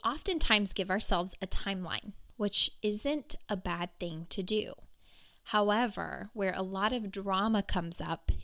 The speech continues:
is whenever your brain thinks, "Oh my gosh, what if I don't hit the goal by this date?" The human brain has a lot of drama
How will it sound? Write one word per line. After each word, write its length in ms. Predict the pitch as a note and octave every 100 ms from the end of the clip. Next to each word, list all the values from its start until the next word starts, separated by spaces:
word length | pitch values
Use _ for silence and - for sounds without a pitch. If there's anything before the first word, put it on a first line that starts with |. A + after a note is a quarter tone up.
| -
is 220 | F#3 F3
whenever 460 | F#3 F3+ F#3 G3
your 220 | G3+ F#3+ F3+
brain 420 | F3+ F3 F#3+ F#3
thinks, 380 | F#3 F3+ E3+ - -
"Oh 100 | F3+
my 180 | F3
gosh, 360 | F3 E3 E3+ -
what 240 | E3+ F#3+
if 160 | G#3 -
I 140 | - F#3
don't 560 | F3+ - F3+ F#3+ G3+
hit 380 | - - - E3 - -
the 140 | - F3
goal 460 | E3+ D3 - E3+ -
by 320 | D3+ C#3+ D#3
this 260 | F3+ - -
date?" 440 | - C#2+ C2+ - - - - -
The 160 | A#3 A3+
human 440 | G#3+ - F#4+ G4
brain 340 | A3+ G3 F#3 F#3
has 280 | F#3+ F#3+ F#3
a 80 |
lot 480 | F3+ F3+ G3 G#3+ A3
of 80 | G#3
drama 520 | F#3+ F3 E3+ - -